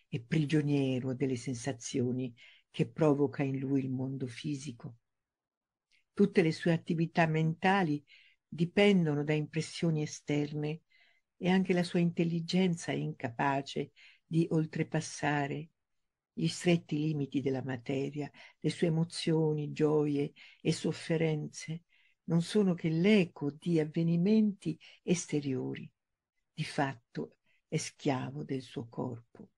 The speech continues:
Il creatore del mondo, dice l'Upanishad, ha dotato il corpo di aperture rivolte all'esterno, in modo che lo sguardo dell'uomo si volga verso ciò che lo circonda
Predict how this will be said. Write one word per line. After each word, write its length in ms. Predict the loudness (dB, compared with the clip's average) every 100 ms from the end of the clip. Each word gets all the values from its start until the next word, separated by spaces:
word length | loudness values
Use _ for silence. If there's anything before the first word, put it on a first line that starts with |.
| _ _ _ _ _ _ _ _ _ _ _ _ _ _ 0
Il 220 | 2 2
creatore 520 | 0 -2 0 2 2
del 200 | 4 4
mondo, 720 | 4 2 0 0 -2 0 0 -2
dice 300 | -8 -6 -6
l'Upanishad, 840 | -6 -4 -4 -4 -8 -6 -8 -8 -18 -20 -14 -2
ha 120 | 2
dotato 500 | 4 4 4 4 2
il 160 | 0
corpo 480 | 2 4 4 2 -4
di 100 | -2
aperture 720 | -2 0 -4 -4 -4 0 2 0
rivolte 680 | -2 2 2 0 -2 -4 -4 -20 -2
all'esterno, 1000 | 0 2 -2 -2 2 4 2 -2 -8 -8 -16 -16 -2
in 140 | 4
modo 260 | 4 6 4
che 100 | 4
lo 100 | 2
sguardo 480 | 2 2 2 2
dell'uomo 500 | 2 4 4 4 2
si 180 | -2 -4
volga 540 | 2 4 4 2 -2 -4 -14 -20 _
verso 380 | 2 2 2 -2
ciò 200 | 0 0
che 140 | 2
lo 100 | 2
circonda 920 | 2 -2 -6 0 4 6 6 4 2